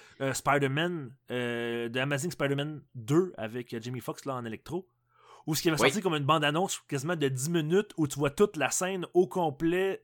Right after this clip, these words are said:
Speaker 1: euh, de l'intro de Jamie Foxx en, ben, ils mettent une scène au complet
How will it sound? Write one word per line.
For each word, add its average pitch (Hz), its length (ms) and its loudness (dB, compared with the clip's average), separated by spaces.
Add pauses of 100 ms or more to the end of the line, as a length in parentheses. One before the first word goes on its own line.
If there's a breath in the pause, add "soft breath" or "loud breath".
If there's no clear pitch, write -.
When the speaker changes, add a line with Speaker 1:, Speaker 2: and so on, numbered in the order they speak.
Speaker 1:
euh, 131 380 -4
de 123 140 0
l'intro 143 500 0
de 135 80 -2
Jamie 139 280 -2
Foxx 170 300 -2
en, 127 120 -2 (520 soft breath)
ben, 113 200 -10
ils 127 200 -10
mettent 156 240 -4
une 117 100 -8
scène 151 320 -6
au 113 60 -4
complet 131 560 -6